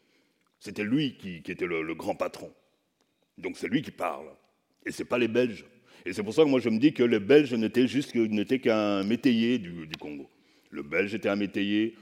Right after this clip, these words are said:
Mobutu quand il est arrivé, c'était un métayer. Le Congo n'a toujours servi que jusqu'aujourd'hui, ne sert que réservoir des matières premières et un point, un trait. Et alors l'œuvre, ensuite, après l'ère industrielle qui a déjà commencé,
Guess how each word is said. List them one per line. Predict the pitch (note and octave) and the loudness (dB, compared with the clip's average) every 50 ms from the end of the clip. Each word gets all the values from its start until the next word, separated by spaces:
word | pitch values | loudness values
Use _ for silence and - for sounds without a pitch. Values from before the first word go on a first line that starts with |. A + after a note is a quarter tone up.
| - _ | -20 _
Mobutu | - D2 D#2 D#2+ D#2+ E2+ - - F2 | -14 -12 -12 -12 -12 -12 -14 -16 -10
quand | E2 F#2 F2 D#2+ | -8 -6 -6 -6
il | E2 | -6
est | D#2+ D2+ | -6 -4
arrivé, | D#2+ D2+ D#2 E2 F#2 G2+ | -4 -4 -4 -4 -4 -6
c'était | G2+ - G#2 | -4 -4 -4
un | G2+ | -2
métayer. | G2+ G2 - - G2 G2+ G#2+ G#2+ | -2 -4 -4 -2 0 2 2 2
Le | G2+ F2 D#2+ | 2 0 -4
Congo | - - G2+ G2+ G#2 B2+ B2 | -6 -6 -6 -2 -2 0 2
n'a | G#2+ G2 | 2 0
toujours | - - B2+ A#2 B2 - | 0 -2 -2 -2 -2 0
servi | - G2 G2+ G2 A#2+ C3 | 0 0 0 0 0 -2
que | - F#2+ | -2 -6
jusqu'aujourd'hui, | F2+ F#2+ C3 - - B2+ G2+ F#2+ G2+ A2 B2 C3 | -6 -6 -8 -2 -2 -2 0 0 -2 0 0 0
ne | A2 G2 | 0 -2
sert | - - A#2+ A#2+ - - | -2 -2 -4 -4 -2 0
que | A2 G#2 G#2+ C3 - - - - | 0 0 0 -2 -6 -12 -14 -14
réservoir | F2 F#2 A2 G#2 F2 G#2 F#2+ F#2 G2+ A2 A2 A#2 A2+ G2 | -8 -6 -6 -2 -2 -2 -2 0 2 2 2 2 0 0
des | F#2 G2+ | -2 0
matières | G2 F#2+ F#2 - A2+ F#2+ | 0 0 -2 -2 -4 -6
premières | - - G2+ F2+ F#2 F#2+ G2+ A2 A2+ - - - - - _ _ _ - | -2 -4 -4 0 2 2 2 2 0 -4 -12 -20 -20 -20 _ _ _ 0
et | A#2+ | 2
un | A2+ G#2+ | 2 2
point, | - A#2 A2 | 2 2 2
un | G2+ F2+ | 2 2
trait. | - - F2+ - - _ _ _ _ _ _ _ _ _ - _ _ _ _ _ _ | 0 -6 -12 -12 -14 _ _ _ _ _ _ _ _ _ -20 _ _ _ _ _ _
Et | A2+ | 4
alors | A#2+ B2+ C#3 C#3+ | 6 8 8 8
l'œuvre, | C#3 C#3 D#3 E3+ E3 B2+ A#2 A2+ | 12 12 12 12 10 8 4 4
ensuite, | A2 G#2+ G#2 - A2+ G#2+ | 4 4 2 0 0 0
après | A2 - - C#3+ C3+ | 0 2 2 4 4
l'ère | C3 B2+ B2 | 6 4 4
industrielle | A2+ G#2 G2 - - - A#2+ C3 | 2 -2 -4 -6 0 2 2 2
qui | B2 - G#2+ | 2 2 0
a | G2 | 0
déjà | F#2 F2+ G2 F#2 | 0 -2 -4 -4
commencé, | - F#2 F#2 F2+ F#2 - - C3+ D#3+ | -4 -4 -4 -4 -6 -2 -2 -2 -2